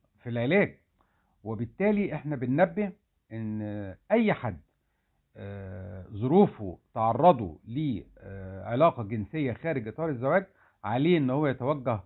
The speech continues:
فورًا للطبيب المختص، لان الطبيب المختص هو اللي هيوجهك ايه هي الفحوصات اللي تعملها، وهيراعي فيها ال-، اللي هي الفترة النافذة،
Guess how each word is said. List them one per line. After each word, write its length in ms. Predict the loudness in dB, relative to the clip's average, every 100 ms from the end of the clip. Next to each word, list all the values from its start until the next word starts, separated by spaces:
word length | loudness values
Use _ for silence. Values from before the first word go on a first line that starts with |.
| _ 0
فورًا 420 | 2 4 2 0 -8 _ _ _
للطبيب 500 | -12 -10 -4 0 0
المختص، 540 | 0 -2 -4 -2 0 0 -2
لان 220 | -6 -4
الطبيب 380 | -4 -4 -2 0
المختص 640 | 2 0 -2 0 0 0
هو 180 | 0 2
اللي 140 | 2 0
هيوجهك 640 | 0 0 0 0 2 0 -2 _ _ _ _ _ -4
ايه 180 | 4 6
هي 440 | 6 4 2 0 -4
الفحوصات 1040 | -10 -10 -10 -10 -12 -16 -14 -4 -4 -2
اللي 140 | -4 -6
تعملها، 560 | -4 -2 -2 -2 -4 -8 _ _ _ _
وهيراعي 1200 | -8 -2 0 0 -2 -6 -2 2 8 10 10 6
فيها 520 | 0 -6 -6 -4 -6 -8
ال-، 440 | -12 -12 -10 -10 -10 -10 -12 -14 -14 -16 -18 -20 -18
اللي 200 | -14 -10
هي 180 | -6 -4
الفترة 460 | -4 -4 -6 -4 -4
النافذة، 640 | -4 -4 -4 -4 0 0